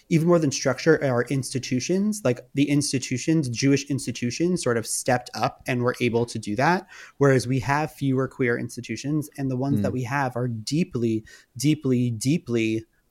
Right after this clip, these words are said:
Speaker 1: overwhelmed. You know, like, I love
Speaker 2: Mm.
Speaker 1: the L G B T Center in New York, and they have
Speaker 2: Mm-hmm.
Speaker 1: their hands full. They do such incredible things here.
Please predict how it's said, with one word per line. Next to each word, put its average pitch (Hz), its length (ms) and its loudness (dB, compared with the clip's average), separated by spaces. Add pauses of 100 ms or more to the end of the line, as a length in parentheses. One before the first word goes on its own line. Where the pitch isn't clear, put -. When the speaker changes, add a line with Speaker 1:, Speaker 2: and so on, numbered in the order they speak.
Speaker 1:
overwhelmed. 123 880 2 (280)
You 131 120 2
know, 123 160 4
like, 123 160 0
I 123 140 0
love 110 340 -2
Speaker 2:
Mm. - 20 -4
Speaker 1:
the 120 120 -4
L 110 100 -6
G 120 100 -8
B 113 120 -4
T 113 140 -10
Center 113 320 -8
in 113 140 -6
New 113 100 -6
York, 113 440 -8 (200)
and 131 200 -6
they 131 160 4
have 143 160 -2
Speaker 2:
Mm-hmm. - 20 -6
Speaker 1:
their 123 120 0
hands 127 360 -6
full. 104 300 -6
They 120 160 -6
do 123 100 -6
such - 480 -8
incredible 120 460 -6
things 120 320 -4
here. 120 280 -8